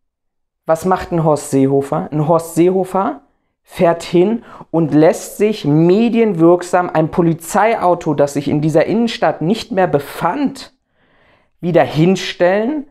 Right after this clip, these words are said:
vor Journalisten. Ein Journalist berichtete darüber, dass es sogar medienwirksam entkleidet wurde, gelüftet wurde und lässt dann ein paar tragische Bilder von sich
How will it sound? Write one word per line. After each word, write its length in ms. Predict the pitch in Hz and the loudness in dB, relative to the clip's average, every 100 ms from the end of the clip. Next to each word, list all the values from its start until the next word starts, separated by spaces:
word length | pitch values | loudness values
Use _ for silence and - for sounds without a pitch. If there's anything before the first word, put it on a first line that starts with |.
| _ | _
vor 400 | - - 190 214 | -18 -2 2 2
Journalisten. 1000 | 214 202 180 147 147 185 - - 208 285 | 2 2 4 4 2 0 -6 -8 -8 -6
Ein 240 | - 156 151 | -4 -2 0
Journalist 460 | 160 151 156 - | 2 2 0 -2
berichtete 500 | - 151 - 160 156 | -4 -4 -2 -2 0
darüber, 400 | 143 131 143 147 - - - | 0 0 0 -2 -2 -12 -6
dass 140 | 139 | -2
es 120 | 143 | 0
sogar 300 | 143 135 123 - - | 2 2 2 -2 -6
medienwirksam 1300 | 131 147 175 165 170 156 139 160 160 - 147 139 139 - - | 0 4 4 4 2 2 2 2 0 0 0 0 -4 -14 -8
entkleidet 720 | 131 120 - 139 175 180 147 | -6 -4 0 0 2 0 0
wurde, 360 | 143 165 156 131 | 2 2 2 2
gelüftet 680 | 131 135 202 - 185 165 | 4 4 2 0 -2 0
wurde 400 | 175 170 170 165 - - | 2 2 2 0 -4 -10
und 140 | 143 147 | -4 0
lässt 260 | 151 151 | 0 2
dann 120 | 151 | 0
ein 40 | 135 | 0
paar 140 | 135 | -4
tragische 480 | - 127 127 127 127 | -2 -2 -2 -2 -4
Bilder 400 | 120 120 127 123 - _ | 0 2 2 0 -6 _
von 300 | - 120 113 | -2 -2 0
sich 440 | 117 117 - _ | -2 -4 -12 _